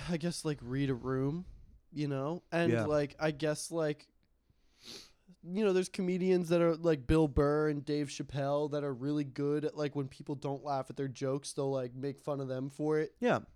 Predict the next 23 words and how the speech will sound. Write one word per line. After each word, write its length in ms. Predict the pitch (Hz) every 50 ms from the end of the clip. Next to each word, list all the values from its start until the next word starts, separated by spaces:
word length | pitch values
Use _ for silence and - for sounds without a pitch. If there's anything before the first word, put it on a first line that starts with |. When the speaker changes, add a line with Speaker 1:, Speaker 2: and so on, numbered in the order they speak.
| _ _ _
Speaker 1:
And 140 | 156 151 147
it's, 180 | 147 135 - -
like, 340 | 156 147 143 131 - -
being 240 | - 165 185 226 269
able 180 | 254 247 214 208
to 80 | 165
do 220 | 147 139 151 156 143
that 380 | 113 120 123 131 131 120 - -
is 160 | 151 139 127
amazing 500 | 123 123 123 127 131 135 131 117 120 123 135
because 320 | 131 135 147 165 160 147 127
that, 260 | 160 165 196 233 -
Speaker 2:
Such 120 | - 131
Speaker 1:
like, 80 | 208 -
Speaker 2:
a 60 | 107
skill 280 | - - - 98 80 98
set. 260 | - - - 50 - -
Speaker 1:
it's, 240 | 196 196 190 - -
like, 360 | 202 208 202 190 170 - - _ _ _ _ _ _ _ _
almost, 440 | - 170 196 214 240 254 247 - - 240
like, 140 | 233 196 156
letting 380 | 147 143 156 156 160 165 165
the, 80 | 156 143